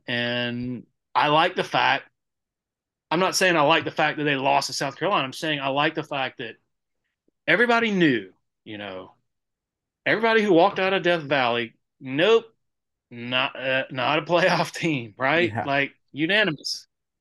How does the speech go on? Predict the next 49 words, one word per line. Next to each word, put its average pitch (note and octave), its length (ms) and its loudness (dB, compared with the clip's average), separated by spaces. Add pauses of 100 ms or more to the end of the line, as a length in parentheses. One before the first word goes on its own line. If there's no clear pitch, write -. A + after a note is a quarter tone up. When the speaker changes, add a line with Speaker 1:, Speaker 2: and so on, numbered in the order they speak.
(600)
Speaker 1:
And C#3+ 120 -2
that E3 200 0
hap-, F3+ 320 -2
that E3 180 0
has F3+ 140 -4
happened F3 340 -2
to E3 160 -2
a D#3 40 2
ton F3+ 280 -6
of D#3+ 100 -2
other F3+ 380 2
teams D3+ 380 -6
out C3+ 180 0
there C3 240 -2
over C#3 160 0
the C3 100 -6
years. C3+ 560 -4
And C3+ 140 -4
I B2+ 80 0
like E3 280 2
that, G2+ 280 -2 (100)
you A2 80 -16
know. A2 300 -10 (840)
Um, A#2 440 -6
you G3 80 -4
know, B2 100 0
there C#3+ 160 4
are D3+ 160 4
some D3 160 0
argument, C#3+ 460 4
there D3+ 100 0
have E3 180 0
been D#3 140 0
some C3 140 -8
arguments C3 520 -2
here C#3 240 -2
and B2 140 -2
there. A#2+ 400 0
Okay, B2+ 320 0
should A2+ 280 -4
this, C#3+ 300 -2 (380)
this C#3 220 0
or B2 60 -4
that B2 280 -4
team B2+ 380 -6
be B2+ 100 -4
the B2+ 100 -4
fourth B2+ 340 -6
team? B2+ 540 -10